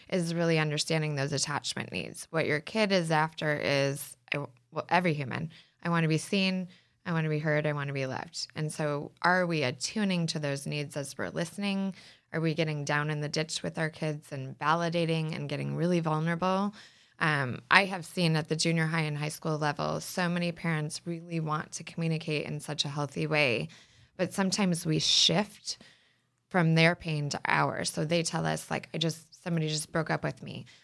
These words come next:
or, "My teacher was a jerk." And we start with their pain, but then we're like,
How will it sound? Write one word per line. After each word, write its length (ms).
or, 160
"My 120
teacher 300
was 160
a 60
jerk." 420
And 240
we 120
start 500
with 340
their 220
pain, 320
but 160
then 160
we're 160
like, 220